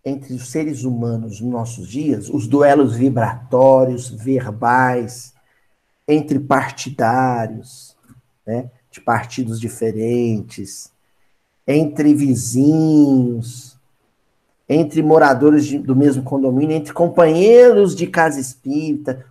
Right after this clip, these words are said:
os duelos são um tiroteio. E quem se movimenta dentro desse tiroteio, dessa troca de odiosidades, né?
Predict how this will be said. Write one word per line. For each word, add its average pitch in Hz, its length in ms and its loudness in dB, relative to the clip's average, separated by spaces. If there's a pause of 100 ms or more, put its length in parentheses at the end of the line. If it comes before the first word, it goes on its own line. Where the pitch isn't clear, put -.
os 185 200 -2
duelos 165 960 4 (240)
são 202 160 -10
um 196 40 -8
tiroteio. 208 760 0 (1900)
E 196 100 -8
quem 269 240 4
se 285 140 0
movimenta 170 1040 0 (240)
dentro 165 760 2 (520)
desse 135 260 -8
tiroteio, 117 800 -2 (440)
dessa 117 320 -12 (140)
troca 180 580 0 (540)
de 117 240 -4
odiosidades, 139 1200 -2
né? 175 340 -6